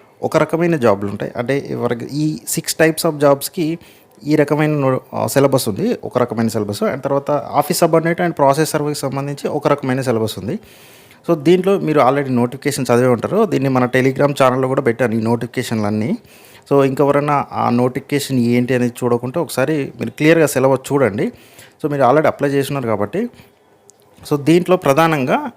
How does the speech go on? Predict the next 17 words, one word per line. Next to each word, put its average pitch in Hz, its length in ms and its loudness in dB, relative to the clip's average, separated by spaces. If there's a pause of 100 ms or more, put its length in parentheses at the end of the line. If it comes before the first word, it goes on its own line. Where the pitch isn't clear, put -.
ఈ 170 360 -4
బుక్స్ 143 420 -4
చూపించడానికి 160 640 2
ప్రధాన 131 200 0
ఉద్దేశం 131 300 -4
ఏంటంటే, 113 380 -4 (400)
so, 147 140 -2 (140)
కొత్తగా 208 300 2
ప్రిపేర్ 151 300 2
అయ్యేవాళ్ళు, 104 380 4
అంటే, 117 140 -6
తెలంగాణ 143 420 -2
హైకోర్టు 131 560 -2
ఉద్యోగాల 113 440 4
కోసం. 156 360 -6 (640)
So, 165 200 2
ఇది 151 340 -2